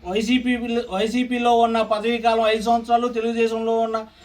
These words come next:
పదవీ కాలం, ఆ, రెండు సంవత్సరాలు, మొత్తం ఏడు సంవత్సరాల మీద మైలవరం నియోజకవర్గంలో ఏ రకమైన రోడ్లు వేయలేకపోయారు. కందులపాడు వంతెన చాలా చిన్న వంతెన, అది పడిపోయి కనీసం నాలుగైదు సంవత్సరాలు అవుతుంది, కానీ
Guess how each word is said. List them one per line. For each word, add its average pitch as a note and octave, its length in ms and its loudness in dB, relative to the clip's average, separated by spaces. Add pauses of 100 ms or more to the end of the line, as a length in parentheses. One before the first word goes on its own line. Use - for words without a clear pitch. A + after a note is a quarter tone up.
(240)
పదవీ A3 220 0
కాలం, A#3 180 4
ఆ, A3 580 2
రెండు G#3+ 240 -2
సంవత్సరాలు, A3 320 -2
మొత్తం G#3+ 240 -4
ఏడు A3+ 240 2
సంవత్సరాల A3 400 2
మీద A3+ 180 0
మైలవరం A3+ 400 2
నియోజకవర్గంలో A3+ 680 0
ఏ G#3+ 180 4
రకమైన A3 320 0
రోడ్లు A3+ 420 0
వేయలేకపోయారు. A#3 680 2 (300)
కందులపాడు A#3 480 4
వంతెన A3+ 440 0 (680)
చాలా A3 160 4
చిన్న A#3 340 0
వంతెన, A#3+ 340 2
అది G3+ 320 -2
పడిపోయి A#3+ 560 0
కనీసం A#3 440 0
నాలుగైదు A3 320 0
సంవత్సరాలు A#3 380 2
అవుతుంది, A#3 360 0
కానీ A3 380 -6